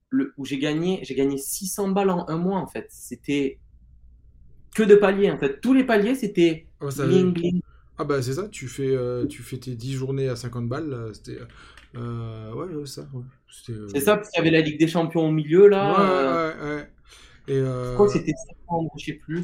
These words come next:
Speaker 2: C'était cinquante dollars, hein. Il y avait, en fait, il y avait, il y avait deux paliers. Il y avait le palier à vingt-cinq dollars, c'était deux cent cinq
Speaker 1: Ouais, c'est
Speaker 2: points.
Speaker 1: ça.
Speaker 2: Et il y avait le cinquante dollars à, à, à deux cent cinquante. Et là, la différence, c'est que, bah, il y a pas de cap, quoi.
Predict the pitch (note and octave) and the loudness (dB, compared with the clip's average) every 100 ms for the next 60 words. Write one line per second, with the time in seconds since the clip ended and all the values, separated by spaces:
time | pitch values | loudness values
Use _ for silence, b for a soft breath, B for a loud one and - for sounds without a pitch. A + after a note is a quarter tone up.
0 | - E3+ F3+ A#3 A3+ G3 C3 C3 F#3 - | -6 -6 -4 -4 -2 -2 -2 -4 -6 -4
1 | D#3 F#3+ G#3+ A3 B3 F3+ F3 F#3+ E3 E3+ | 0 2 4 2 4 6 6 6 2 0
2 | E3 G3+ D3 A#2+ A#2+ A#2+ C#3+ C#3+ D#3+ E3+ | -2 -2 -2 -4 -4 -4 -6 -4 -2 -2
3 | D3+ D#3 F3+ D#3+ E3+ E3+ C3+ B2 C3 D#3 | -2 -6 -6 -4 -4 -4 -10 -12 -12 -10
4 | E3+ D#3 D#3 D3 D#3+ F#3 A#2+ - B B | -10 0 0 0 -2 0 -2 -4 B B
5 | B C#3 C#3+ C#3+ C3 E3+ E3+ D#3 D#3 E3 | B -6 -4 -4 -6 -6 -6 -4 -2 -2
6 | E3+ D3 C3+ C#3 C#3 C#3+ C3 C3+ C#3+ C#3+ | -2 -4 -6 -6 -8 -8 -8 -8 -8 -8
7 | C3+ F3+ - C3 C#3 D#3+ C3 A#2 - D3+ | -8 -8 -8 -6 -4 -2 -4 -6 -8 -8
8 | F#3+ B2+ G#2+ A2 A2+ A2 A#2 - G3 - | -8 -10 -10 -10 -10 -10 -10 -8 -10 -10